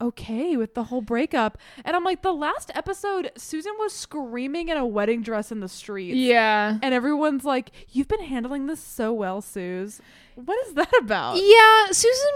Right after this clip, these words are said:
Speaker 2: was eerily calm. Um,
Speaker 1: It felt discombobulating ba-,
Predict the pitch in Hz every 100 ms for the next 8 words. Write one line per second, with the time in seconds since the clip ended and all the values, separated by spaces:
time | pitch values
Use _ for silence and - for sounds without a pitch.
0 | 554 494 - - 330 339 349 359 339 311
1 | - - 240 240 254 262 269 285 320 -
2 | - 233 - 285 285 269 254 233 220 214
3 | - 392 370 220 208 196 294 - 277 208
4 | 185 233 240 196 196 196 220 202